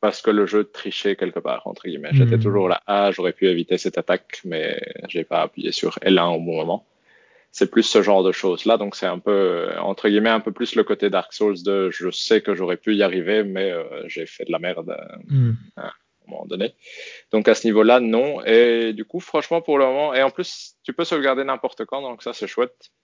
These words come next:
Speaker 1: Et du coup, c'est très facile de prendre ça, jouer même trente minutes,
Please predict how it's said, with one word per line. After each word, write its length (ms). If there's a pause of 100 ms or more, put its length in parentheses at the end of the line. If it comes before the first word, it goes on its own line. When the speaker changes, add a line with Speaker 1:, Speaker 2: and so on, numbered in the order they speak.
(300)
Speaker 1:
Et 60
du 100
coup, 80
c'est 140
très 160
facile 360
de 80
prendre 360
ça, 200
jouer 560
même 240
trente 320
minutes, 480